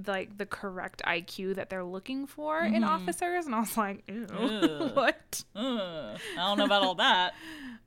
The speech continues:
Speaker 1: Uh, anyway, eventually Johnny's assigned as a temporary third lieutenant for a company under the command of Captain Blackstone.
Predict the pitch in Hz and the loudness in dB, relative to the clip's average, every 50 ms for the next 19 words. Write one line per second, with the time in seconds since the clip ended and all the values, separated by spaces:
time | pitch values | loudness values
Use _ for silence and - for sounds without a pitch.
0 | _ - - 233 233 226 226 226 214 214 208 120 - - - - - - - - | _ -10 -4 -2 -2 0 0 0 -2 -2 -4 -6 -6 -8 -8 -10 -12 -14 -16 -18
1 | _ _ _ _ - _ - - - - - - - - - - - - - - | _ _ _ _ -20 _ -20 -20 -20 -20 -20 -20 -20 -16 -16 -16 -16 -16 -20 -20
2 | _ - - - - - 226 - - - - - - - - 240 196 165 160 147 | _ -12 -12 -12 -10 -12 -12 -10 -10 -12 -14 -14 -10 -6 -4 -4 -2 0 0 4
3 | 262 339 392 403 - 370 349 320 311 269 233 247 240 247 247 254 247 247 240 240 | 6 6 6 6 4 2 2 2 2 2 2 4 4 4 2 0 -2 -2 -4 -4
4 | - 226 - - 220 214 208 208 208 208 208 - 208 196 190 190 - - 233 233 | -6 -6 -4 -2 0 0 0 0 -2 -2 -2 -2 -4 -4 -4 -6 -6 -6 -6 -4
5 | 226 233 220 214 214 208 208 208 202 208 214 - - - _ _ _ _ - - | -4 -4 -2 -2 -2 -2 -2 -2 -4 -4 -6 -8 -20 -20 _ _ _ _ -8 -4
6 | 220 214 214 214 208 202 208 208 196 - - 190 165 165 185 - _ - _ _ | -2 0 0 0 -2 -4 -4 -6 -6 -6 -8 -10 -8 -8 -10 -12 _ -18 _ _
7 | _ _ _ _ _ _ - - 214 190 180 185 185 - - 269 254 262 226 208 | _ _ _ _ _ _ -8 -4 -4 -2 -2 -4 -4 -4 -4 -4 -4 -4 -6 -6
8 | 202 202 - 196 196 190 190 185 180 - - 180 175 180 - - 185 185 - - | -6 -6 -6 -6 -6 -6 -6 -8 -10 -12 -12 -12 -10 -10 -8 -8 -10 -10 -10 -10
9 | - 165 170 - - 180 175 - - 175 170 170 - 170 214 254 262 - - - | -10 -10 -10 -10 -8 -8 -8 -8 -10 -14 -16 -12 -6 0 0 0 0 0 -6 -10
10 | - - 180 170 151 165 190 247 | -8 -6 -6 -8 -8 -8 -8 -10